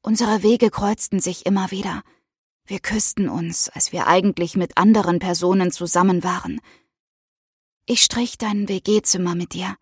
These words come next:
Wegen dir habe ich Pink Floyd entdeckt.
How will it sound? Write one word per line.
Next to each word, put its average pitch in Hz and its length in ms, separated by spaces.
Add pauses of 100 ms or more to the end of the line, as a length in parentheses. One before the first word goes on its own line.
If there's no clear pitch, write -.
(640)
Wegen 175 300
dir 202 260
habe 175 160
ich - 220
Pink 165 200
Floyd 208 360
entdeckt. - 460